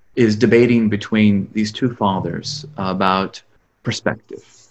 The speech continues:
And his, his poor dad has excuses for things like, "Well, uh, why are you poor?" "Well, because I have so many kids." Or, "Why can't we get X or Y?" "Well, because we can't afford it." And he says that the, the rich dad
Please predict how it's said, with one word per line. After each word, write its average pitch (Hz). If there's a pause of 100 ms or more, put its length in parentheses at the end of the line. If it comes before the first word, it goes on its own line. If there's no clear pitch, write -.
(140)
And 107
his, 107 (580)
his 110
poor 190
dad 101 (720)
has 120
excuses 127
for 104
things 92
like, 90
"Well, 104 (400)
uh, 90
why 113
are 135
you 120
poor?" -
"Well, 127
because 123
I 117
have 110
so 117
many 101
kids." - (360)
Or, 101
"Why 127
can't 127
we 113
get 110
X 110
or 104
Y?" 92 (240)
"Well, 139
because 135
we 120
can't 110
afford -
it." - (160)
And 123
he 127
says 135
that 135
the, 113 (140)
the 120
rich -
dad 95